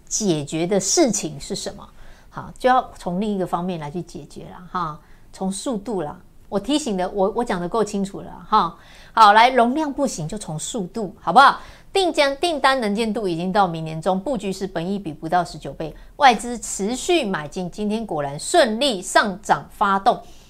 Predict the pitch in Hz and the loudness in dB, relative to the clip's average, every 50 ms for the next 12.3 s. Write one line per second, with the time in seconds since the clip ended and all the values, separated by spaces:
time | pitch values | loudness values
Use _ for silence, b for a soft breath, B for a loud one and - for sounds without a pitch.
0 | b b b b b b - - - - - - - - - - - - 285 339 | b b b b b b -20 -20 -20 -20 -20 -20 -20 -20 -16 -10 -2 2 2 2
1 | 320 302 226 196 - - - - - - 285 277 247 233 233 220 - - - - | 4 4 2 0 0 -4 -14 -20 -6 2 6 6 6 6 4 -2 -6 -8 -12 -18
2 | - - - 320 302 247 - 190 180 180 180 208 202 202 196 - 185 185 180 180 | -20 -8 -8 -2 -2 0 2 2 0 2 2 0 0 2 4 4 4 4 4 2
3 | 190 233 247 - - 202 180 190 214 202 185 175 - - - - - 170 165 175 | 0 -2 -4 -4 -2 -4 0 2 2 2 2 2 -2 -8 -18 -16 -8 -6 -4 -4
4 | 170 165 175 214 196 170 190 180 180 175 170 156 - - 185 160 156 - - 147 | -4 -4 -4 -4 -2 0 -2 0 0 0 -2 -2 -4 -6 -10 -10 -10 -12 -14 -16
5 | 175 - - - - - - - - - - - - - - - - - - - | -18 -18 -20 -20 -20 -20 -20 -20 -20 -20 -20 -20 -20 -20 -20 -20 -20 -20 -12 -8
6 | 240 233 233 254 233 202 185 165 156 - 160 - - 151 156 156 - 160 151 151 | -4 -4 -2 0 0 0 0 -2 -6 -10 -8 -6 -6 -6 -6 -6 -8 -8 -8 -10
7 | - b b b b b b b b b - - 277 311 339 302 247 214 208 214 | -14 b b b b b b b b b -4 -2 0 2 2 0 0 -2 -4 -4
8 | 202 220 214 208 214 220 208 220 214 185 180 175 185 180 - - 160 151 160 160 | -2 0 0 0 0 0 0 0 0 2 0 -2 -2 -2 0 -2 -2 0 0 2
9 | 160 180 175 - 151 143 139 - b b b b b b b b b - - 359 | 2 2 0 0 -6 -10 -10 -14 b b b b b b b b b 6 8 8
10 | 359 311 262 220 196 180 175 180 - - - - - - 202 180 175 185 165 170 | 10 10 8 8 8 8 6 4 0 -4 -12 -20 -8 -4 -2 -2 0 0 -2 2
11 | 175 - - 190 180 170 - 139 - - 160 170 170 170 175 160 165 165 - 151 | 4 4 4 4 0 -4 -6 -8 -8 -6 -6 -4 -2 -2 -2 -2 -2 -4 -6 -10
12 | 147 143 - - 156 143 | -10 -12 -12 -12 -12 -12